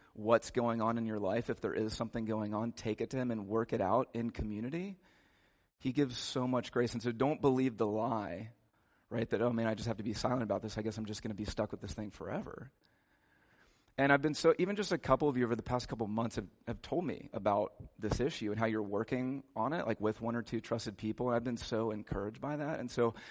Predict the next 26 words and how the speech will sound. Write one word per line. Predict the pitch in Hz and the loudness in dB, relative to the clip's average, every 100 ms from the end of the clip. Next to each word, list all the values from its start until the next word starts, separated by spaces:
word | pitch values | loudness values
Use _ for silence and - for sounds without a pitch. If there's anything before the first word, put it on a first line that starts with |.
| - - - - | -18 -20 -20 0
I | 131 | 4
want | 151 202 | 4 4
this | 240 233 | 4 0
to | 202 | 0
be | 175 165 160 | 6 8 8
a | |
little | 147 196 | 8 6
bit | 233 | 4
more | 196 202 | 4 2
of | |
a | 185 | 2
normalized | 123 113 123 143 160 160 | 0 0 0 0 0 -2
conversation, | 170 170 170 175 175 180 | -4 -4 -2 -2 -2 -4
if | 170 | -2
that | 185 180 | -2 -2
makes | 185 - | -4 -4
sense, | 190 - | -6 0
where, | 160 | 4
like, | 139 | 4
somebody | - 160 208 | 2 -2 -2
should | 202 170 | -2 -4
feel | - 139 | 0 2
the | 139 | 2
safety | 117 - 107 110 135 139 | -2 0 0 0 0 0
in | 123 | 2
a | 117 | 2